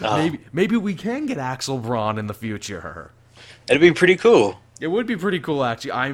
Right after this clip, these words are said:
Speaker 2: have many of questions that I want to ask him, and because this actually became a reality, I went out of my way to go see his Suicide Squad Triple X movie, too.
Speaker 1: <laughs>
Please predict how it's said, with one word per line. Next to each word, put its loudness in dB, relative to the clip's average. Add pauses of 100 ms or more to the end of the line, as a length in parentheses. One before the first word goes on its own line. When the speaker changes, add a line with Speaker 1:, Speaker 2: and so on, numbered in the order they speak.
Speaker 2:
have -6
many -6
of -8
questions -6
that -4
I -2
want -6
to -6
ask -8
him, -8
and -10
because -8 (320)
this -8
actually -8
became -8
a -2
reality, -4
I -6
went -8
out -6
of -8
my -6
way -8
to -12
go -8
see -10
his -10
Suicide -10
Squad -8
Triple -8
X -10
movie, -10
too. -10
Speaker 1:
<laughs> -20